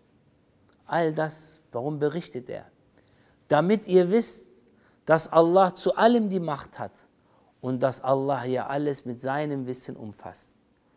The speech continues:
Liebe Geschwister in Islam, wir haben verstanden, was bedeutet Allah.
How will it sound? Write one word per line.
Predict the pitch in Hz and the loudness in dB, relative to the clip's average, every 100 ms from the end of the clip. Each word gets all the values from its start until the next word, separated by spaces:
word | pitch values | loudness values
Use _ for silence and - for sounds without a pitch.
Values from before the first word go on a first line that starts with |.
| _ _ | _ _
Liebe | 107 113 | -12 -8
Geschwister | 117 107 - 123 - 110 | -8 -10 -12 -12 -8 -8
in | 104 | -8
Islam, | 101 - 110 98 - _ _ _ _ _ _ _ _ _ | -12 -10 -10 -10 -18 _ _ _ _ _ _ _ _ _
wir | 113 117 | -6 2
haben | 156 165 147 | 2 2 -4
verstanden, | - 127 - 156 156 | -6 -10 -4 -4 -4
was | 127 131 | -4 -6
bedeutet | - 120 123 131 131 120 | -6 -6 -2 -2 -4 -8
Allah. | 117 120 143 110 | -6 -2 0 -2